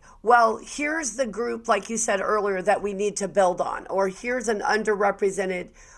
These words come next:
part of the community that we need to try to attract." But they don't realize that it, it actually, that's not what you start with, right? You have to start with building a culture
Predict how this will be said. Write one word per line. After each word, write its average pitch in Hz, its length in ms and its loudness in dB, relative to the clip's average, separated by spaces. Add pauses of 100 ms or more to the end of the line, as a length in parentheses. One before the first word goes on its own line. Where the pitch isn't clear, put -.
(120)
part 226 220 4
of 196 80 0
the 196 80 0
community 196 640 -2
that 170 260 -2
we 196 180 -2
need 190 180 2
to 190 120 -6
try 185 240 0
to 170 140 -6
attract." - 600 -2 (440)
But 277 180 4
they 269 140 4
don't 311 260 4 (140)
realize 240 800 2
that 190 260 -2
it, 226 300 -8
it 226 120 2
actually, 247 520 0
that's 240 420 2
not 247 240 0
what 226 180 0
you 202 120 -6
start 233 440 4
with, - 300 -10
right? 196 300 6
You 233 100 -2
have 226 200 2
to 226 100 -4
start 247 280 0
with 226 200 -2
building 214 340 0
a 196 80 -4
culture 208 580 -2